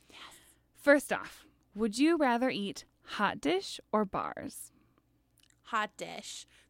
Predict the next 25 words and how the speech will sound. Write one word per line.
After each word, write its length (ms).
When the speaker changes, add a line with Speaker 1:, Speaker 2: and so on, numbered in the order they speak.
Speaker 1:
Though 180
I 120
had 300
to 120
read 340
the 80
description 540
of 160
this. 240
I 60
had 100
to 120
look 180
it 80
up. 240
Speaker 2:
<laughs> 280
Speaker 1:
So, 680
uh, 360
yes, 500
I 80
will 120
stick 260
with 100
that 140
answer. 480